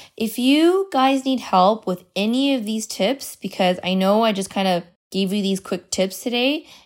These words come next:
inside this podcast episode, and you want me to dive deeper into it, please let me know.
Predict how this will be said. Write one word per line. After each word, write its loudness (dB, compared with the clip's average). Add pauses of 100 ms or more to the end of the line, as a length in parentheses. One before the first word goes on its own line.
(140)
inside -2
this -6
podcast -8
episode, -2
and -4
you -4
want -4
me -2
to -2
dive -4
deeper -6
into -6
it, -2 (400)
please 0
let -2
me -2
know. 2